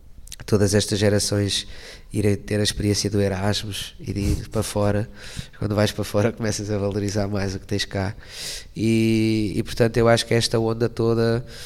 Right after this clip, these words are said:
eh, existe na, na música e nas bandas, e existe no público, e existe na vontade dessa malta começar a programar e organizar-se para fazer coisas com música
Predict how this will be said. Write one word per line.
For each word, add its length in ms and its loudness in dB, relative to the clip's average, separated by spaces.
eh, 180 0
existe 440 0
na, 160 2
na 140 -2
música 440 2
e 40 -2
nas 180 2
bandas, 480 2
e 40 2
existe 360 0
no 80 2
público, 480 -2
e 60 -2
existe 420 0
na 80 0
vontade 420 0
dessa 220 0
malta 260 0
começar 380 -2
a 40 0
programar 580 -2
e 80 0
organizar-se 560 0
para 80 -2
fazer 260 -4
coisas 320 -4
com 160 -6
música 540 -2